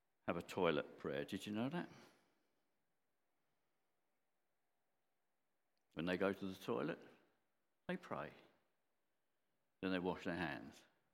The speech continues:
Places. We go to church. We go to people's houses, uh, uh, places. We can thank him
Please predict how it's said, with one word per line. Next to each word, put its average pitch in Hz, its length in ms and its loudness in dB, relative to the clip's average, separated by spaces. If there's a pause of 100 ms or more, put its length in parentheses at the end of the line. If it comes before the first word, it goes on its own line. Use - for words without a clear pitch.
(220)
Places. - 560 -2 (1200)
We 90 60 2
go 92 160 8
to 95 140 2
church. - 720 2 (160)
We 101 80 0
go 95 220 6 (120)
to 95 180 6 (1300)
people's 107 840 2
houses, 135 580 2 (120)
uh, 107 160 2
uh, 123 80 6 (200)
places. 147 460 4
We 131 100 4
can 120 180 2
thank 165 400 4
him 104 360 6